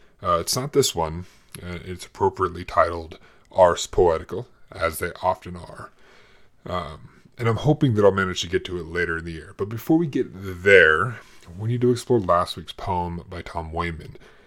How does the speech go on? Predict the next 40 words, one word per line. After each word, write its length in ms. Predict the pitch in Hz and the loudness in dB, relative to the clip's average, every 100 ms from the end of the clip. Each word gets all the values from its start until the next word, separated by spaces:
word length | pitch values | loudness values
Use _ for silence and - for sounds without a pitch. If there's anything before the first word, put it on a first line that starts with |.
| - | -6
Did 120 | - 82 | -2 0
I 120 | 80 | 0
Miss 260 | 90 - | -2 -2
Anything? 360 | 82 73 - - - - - _ _ - - - - | -4 -12 -18 -20 -20 -20 -20 _ _ -20 -20 -20 -4
I 80 | 95 | 2
was 220 | 98 - - | 2 2 -4
eager 380 | 147 131 131 | -4 -2 -2
to 140 | 117 113 | -2 -6
see 180 | - 95 | -6 -8
how 140 | 101 | -8
students 420 | - - 92 90 | -8 -8 -8 -10
responded 480 | 92 - 90 85 82 | -12 -6 -6 -4 -8
to 60 | 82 | -12
this 160 | - | -10
poem, 240 | - 104 107 | -6 -4 -4
especially 500 | - 92 107 113 95 | -6 -6 -8 -8 -8
as 100 | 98 | -8
it 80 | |
is 120 | 95 92 | -10 -6
one 120 | 98 | -6
of 60 | |
the, 300 | 92 90 - | -6 -10 -14
that 140 | 98 90 | -8 -4
Wayman 340 | 87 95 95 | -2 -2 -2
himself 540 | 92 90 - 92 90 - | -6 -8 -6 -2 -4 -6
finds, 640 | - 95 92 90 87 - - - - - _ - | -14 -10 -10 -10 -10 -12 -14 -20 -20 -20 _ -4
um, 440 | 87 82 82 80 - - | 0 0 0 -8 -16 -6
challenging 580 | - 156 143 107 87 73 - _ _ _ | -2 2 2 0 -6 -10 -20 _ _ _
these 200 | 92 80 | -10 -6
days. 300 | 85 78 - | -6 -8 -8
He 80 | 104 | -4
says 340 | - 110 110 | -2 -2 -4
he 140 | - 104 | -4 -4
stopped 460 | - 110 110 95 | -4 -4 -6 -4
giving 300 | 110 110 113 | -2 0 -2
it 160 | 92 - | -4 -8
to 100 | 101 | -10
his 140 | 92 | -8
own 100 | 98 | -8
students. 540 | - 110 110 80 - | -6 -6 -10 -10 -12